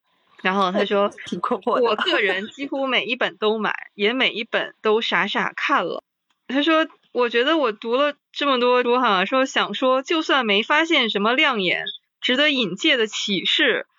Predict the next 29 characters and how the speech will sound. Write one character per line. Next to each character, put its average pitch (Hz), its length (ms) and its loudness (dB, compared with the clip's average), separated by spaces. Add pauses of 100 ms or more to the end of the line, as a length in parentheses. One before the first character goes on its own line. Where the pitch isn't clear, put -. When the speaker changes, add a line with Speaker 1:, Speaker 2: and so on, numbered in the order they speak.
(160)
Speaker 1:
至 349 160 2
少 247 240 2
也 220 160 0
会 220 380 0
有 180 200 2
一 196 80 -4
些 269 240 0
有 202 220 0
趣 - 180 0
的 233 80 4
疑 170 180 -4
问 226 320 -2 (280)
或 247 240 -2
实 208 280 -2
战 247 280 2
经 269 180 0
验 254 220 2
材 - 320 -2
料 269 240 2
吧。 - 220 -4 (600)
说 240 240 2
怪 302 300 0
的 196 120 0
是， 190 280 0
此 - 260 -2
刻 240 300 0
想 202 340 -2
起 262 140 -2
来， 139 280 -4